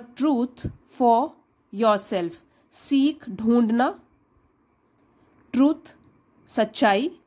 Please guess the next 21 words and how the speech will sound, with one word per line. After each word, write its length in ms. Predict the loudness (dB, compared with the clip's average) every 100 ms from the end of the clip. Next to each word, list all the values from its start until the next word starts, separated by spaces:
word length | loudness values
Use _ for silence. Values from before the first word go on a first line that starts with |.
| _ _ _ _
या 140 | -8 -8
सच, 480 | -2 -4 -4 -10 -20 _ _ _ -4
और 160 | -2
yourself 760 | 0 2 2 0 -4 -2 -2 -6
मीन्स 340 | -6 -6 -10 _ _
खुद 220 | -12 -12
के 180 | -8 -4
लिए, 320 | -2 0 -2
अपने 400 | -4 -10 -6 -2
आप 220 | -2 -4
के 120 | -6 -6
लिए। 260 | -4 -6 -10 _ _ _ -6
तो 240 | -4 -4 -6 -2
खुद 200 | 0 0
के 160 | -2 0
लिए 360 | 0 0 -4 -8 _ _ _ _ -8
या 120 | -2
अपने 400 | -2 -2 0 0
लिए 360 | 0 -2 -4 -8 _ _ _ _ _ -14
सच्चाई 680 | -2 -2 -2 0 2 0
को 320 | -4 -6 -6